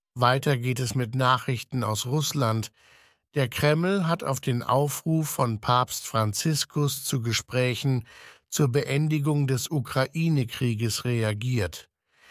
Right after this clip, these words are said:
Sie sagten, es sei durchaus verständlich. Aber der Anführer der nato sagte, jetzt sei nicht die Zeit für Kapitulation.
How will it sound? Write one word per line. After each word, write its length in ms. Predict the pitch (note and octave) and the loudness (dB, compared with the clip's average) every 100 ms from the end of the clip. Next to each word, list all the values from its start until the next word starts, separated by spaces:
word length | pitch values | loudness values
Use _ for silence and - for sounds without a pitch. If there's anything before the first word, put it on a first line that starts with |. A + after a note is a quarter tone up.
| - _ | -20 _
Sie 180 | - C#3+ | 0 2
sagten, 800 | A#2+ C3+ C#3 - - C#3+ C3+ - _ _ _ | 4 4 4 0 0 2 2 -2 _ _ _
es 220 | D3 C3+ | -2 0
sei 440 | D3+ C3+ C3 C3 - - | 2 4 4 0 -4 -10
durchaus 840 | B2 A#2 D#3+ D#3+ - A#2 B2+ B2 | -4 0 2 0 0 0 2 -2
verständlich. 1120 | - C#3+ - - D3+ C#3 C3+ F#2+ D2+ - - _ _ _ _ _ _ _ | -4 -2 -2 0 0 0 -2 -4 -4 -8 -14 _ _ _ _ _ _ _
Aber 240 | - B2+ C3 | -2 2 2
der 220 | B2+ - | 2 4
Anführer 600 | C3+ D#3 - E3 D3+ C3+ | 2 2 0 0 2 2
der 200 | A2+ G#2+ | 0 0
nato 600 | G2+ G2 G#2+ A#2 D#3 D#3 | 2 4 4 2 0 0
sagte, 680 | D3+ C#3 C#3+ C#3+ - D#3+ D3 - _ _ _ - | 2 2 2 0 0 2 0 -2 _ _ _ -2
jetzt 380 | C#3 C#3+ - | 0 0 -2
sei 320 | - D3+ C#3 C#3 | -2 2 2 2
nicht 280 | C#3 - | 0 -2
die 140 | - A#2+ | -4 -4
Zeit 480 | - - B2+ B2 A#2 | -2 2 4 4 -2
für 260 | - C3 | -4 -4
Kapitulation. 1600 | A#2 - C3 C#3 B2 B2+ C3+ B2 A2+ - - D3+ D3 A#2 F2 D2 | 0 0 0 0 -4 -2 0 0 -2 -2 -2 0 0 0 -2 -6